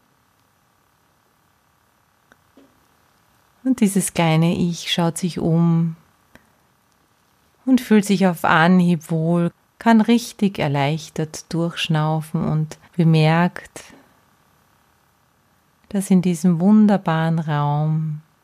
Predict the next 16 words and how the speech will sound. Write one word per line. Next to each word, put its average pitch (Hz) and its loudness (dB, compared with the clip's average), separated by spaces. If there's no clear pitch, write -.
an 190 2
den 185 2
Wänden 165 0
lauter 175 -2
Erinnerungen 165 2
da 156 -8
sind, 156 -6
Fotos, 170 -4
Gegenstände, 165 -2
wo 180 0
Freude 160 2
da 151 -4
war 156 -2
in 156 0
deinem 165 0
Leben 151 -2